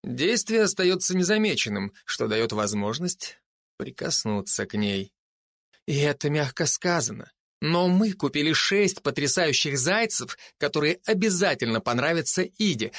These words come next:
а также получили одобрение Пауля. Видимо, после этого самого одобрения он и назначил встречу завтра на десять утра.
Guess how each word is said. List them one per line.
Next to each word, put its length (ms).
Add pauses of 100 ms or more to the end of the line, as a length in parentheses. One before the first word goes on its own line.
(160)
а 140
также 380
получили 480
одобрение 640
Пауля. 520 (1000)
Видимо, 500
после 360
этого 260
самого 380
одобрения 600
он 280
и 40
назначил 540
встречу 600 (180)
завтра 560
на 160
десять 400
утра. 400